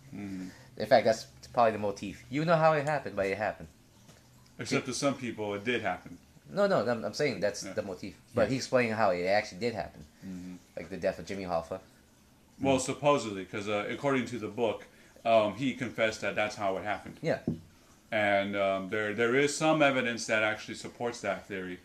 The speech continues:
Speaker 2: Yeah,
Speaker 1: but
Speaker 2: he's
Speaker 1: it's still, it's still in dispute.
Speaker 2: Well, yeah, that's, but still the story. And this one says that it happened this way, where he's just, uh, let's, you know, just, just, just leave, and he shot him, and he shot him twice, and then they cremated him.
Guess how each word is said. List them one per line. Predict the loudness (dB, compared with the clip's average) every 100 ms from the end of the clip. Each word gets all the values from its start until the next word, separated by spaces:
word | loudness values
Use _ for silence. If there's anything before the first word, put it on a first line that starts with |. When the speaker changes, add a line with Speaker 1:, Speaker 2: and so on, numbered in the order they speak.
| -18 -4
Speaker 2:
Yeah, | 2
Speaker 1:
but | 4 4
Speaker 2:
he's | 0
Speaker 1:
it's | -4
still, | -2 2 4 2 0 -2 -6 -10
it's | -2
still | 0 2
in | 0
dispute. | -4 -8 -10 -12 -20 _ -12
Speaker 2:
Well, | -4 4
yeah, | 4
that's, | 4 0 -4
but | -4 -4
still | 0 -2
the | 0
story. | -2 -2 -2 -8 -18 -16
And | -12 -10
this | -10 -12 -10
one | -8 -8 -10 -18 -20 -20 -20 _
says | -4 -2 0
that | -2
it | -2
happened | -4 -4 -10 -10 -14 -12
this | -10 -4
way, | -2 -2
where | -4 -8
he's | -8 -10
just, | -10 -12 -16 _ -20 -20 -20 -20 -20
uh, | -20 -20 -10
let's, | -2 0 0 -4
you | -8
know, | -6 -4
just, | -4 -6
just, | -10 -12 -8
just | -6 -4
leave, | -4 -6 -10
and | -10
he | -6
shot | -2 -2 -4
him, | -14 -16
and | -12 -10
he | -10 -6
shot | -4 -4
him |
twice, | -2 -6 -6 -16 _ -20 -20 -20 _ -12
and | -10
then | -8 -8
they |
cremated | -6 -6 -6 -8
him. | -12